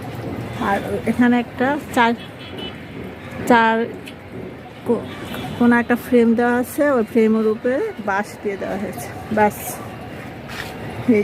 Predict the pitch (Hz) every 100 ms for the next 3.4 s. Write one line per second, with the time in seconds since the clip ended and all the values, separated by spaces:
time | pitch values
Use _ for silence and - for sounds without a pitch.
0 | 226 220 233 233 233 247 285 - - -
1 | - - - - - - - - - -
2 | - 214 202 190 - - - - - 233
3 | 240 285 285 269